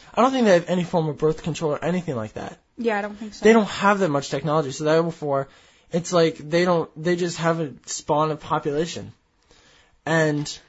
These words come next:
Speaker 2: Yeah, but we talked about on some previous episode that, um, with Mariah, I believe, that do we think that having, you know, being scared that, "Oh, if I have kids, they're gonna have to go in the reaping,"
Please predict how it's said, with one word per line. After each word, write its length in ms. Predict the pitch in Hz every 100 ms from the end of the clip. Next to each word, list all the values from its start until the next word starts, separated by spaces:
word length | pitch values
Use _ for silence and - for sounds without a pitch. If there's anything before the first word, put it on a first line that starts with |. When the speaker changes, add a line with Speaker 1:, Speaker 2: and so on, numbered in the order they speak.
| -
Speaker 2:
Yeah, 160 | 359
but 140 | 269 -
we 120 | 294
talked 260 | 339 349
about 180 | 339 302
on 180 | 262 240
some 240 | - 247
previous 380 | 233 226 202 202
episode 420 | 202 - 202 196
that, 300 | 202 196 - _ _ _ _ -
um, 260 | 220 202 190
with 140 | 202
Mariah, 560 | 214 208 208 202 185 196 _ _ -
I 40 |
believe, 500 | 196 190 190 196 - _
that 320 | 214 202 - _ _ _ _ _ _ _ _ _ _ 202
do 140 | 233
we 100 | 240
think 240 | 247 247
that 160 | 220 208
having, 640 | 208 220 220 214 208 208 _ _ _ -
you 100 | 226
know, 100 | 208
being 220 | 214 208
scared 380 | - 220 220 196
that, 100 | -
"Oh, 100 | 214
if 100 | 214
I 80 | 202
have 100 | 196
kids, 260 | 240 220
they're 60 | 208
gonna 100 | 208
have 100 | 208
to 40 | 208
go 80 | 208
in 60 |
the 60 | 196
reaping," 380 | 202 208 190